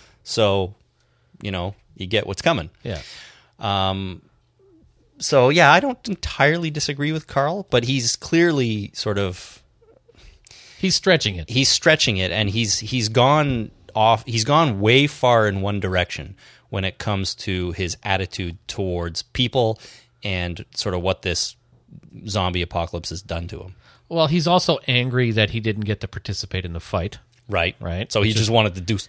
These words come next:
Speaker 2: he
Speaker 1: shoot something.
Speaker 2: wanted to do something. He wanted to help protect the group, and this was his chance
Speaker 1: Yeah.
Speaker 2: to do that. So his, his logical brain probably was not quite there either, but it morphed into, uh, an emotional response,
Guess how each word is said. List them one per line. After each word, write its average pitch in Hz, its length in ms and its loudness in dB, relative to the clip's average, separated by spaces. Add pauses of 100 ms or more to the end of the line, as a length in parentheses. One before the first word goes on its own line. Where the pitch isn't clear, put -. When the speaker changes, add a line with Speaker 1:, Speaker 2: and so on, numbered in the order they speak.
(100)
Speaker 2:
he - 140 2
Speaker 1:
shoot 139 160 4
something. 139 320 4
Speaker 2:
wanted 147 240 4
to 135 60 0
do 131 160 2
something. 120 440 2
He 107 80 0
wanted 120 300 0
to 113 60 4
help 107 320 0
protect - 480 -6
the 113 60 -6
group, 107 440 0
and 98 140 -4
this 104 180 -2
was 101 360 -2
his 120 300 0
chance - 640 -2 (160)
Speaker 1:
Yeah. - 120 -6
Speaker 2:
to 127 80 2
do 139 280 2
that. 92 340 -4 (300)
So 113 300 -2
his, 107 500 -6
his 127 320 -6
logical 123 460 2
brain 117 460 0
probably 113 640 0
was 98 480 -2 (540)
not 120 300 -2
quite 123 360 -2
there 123 340 2
either, 147 420 0
but 113 420 -2 (120)
it 113 240 -4 (280)
morphed 123 460 0
into, 101 920 -4
uh, 90 260 -6
an 101 140 -4
emotional 101 500 -2
response, 98 720 -2